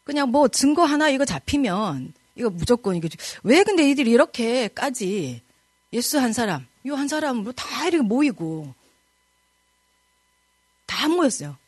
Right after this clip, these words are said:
여기 봐 보세요. 오십, 오십삼 절에 보면 다 모이더라.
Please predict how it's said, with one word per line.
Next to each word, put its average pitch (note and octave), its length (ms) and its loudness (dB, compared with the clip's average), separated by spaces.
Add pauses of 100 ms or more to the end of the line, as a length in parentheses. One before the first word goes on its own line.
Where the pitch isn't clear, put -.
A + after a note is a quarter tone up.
(240)
여기 E4 180 -2
봐 A#3+ 140 -4
보세요. G#3 420 -4
오십, A3 340 -6 (180)
오십삼 C4 360 -4
절에 C4 180 0
보면 F3 240 -4
다 - 280 2
모이더라. A#3 520 0